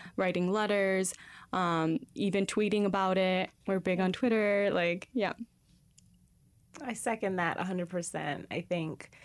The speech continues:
Speaker 2: um, the landscape right now can feel, feel really bleak because of who we have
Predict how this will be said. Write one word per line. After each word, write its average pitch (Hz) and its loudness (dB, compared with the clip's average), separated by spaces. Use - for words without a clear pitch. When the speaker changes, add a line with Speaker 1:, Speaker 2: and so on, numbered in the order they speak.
Speaker 2:
um, 160 -2
the 202 2
landscape 175 0
right - -4
now 165 0
can 160 -6
feel, 156 -2
feel 170 0
really 175 -4
bleak 170 -8
because 156 -6
of - -12
who 170 -6
we 160 -2
have 151 -6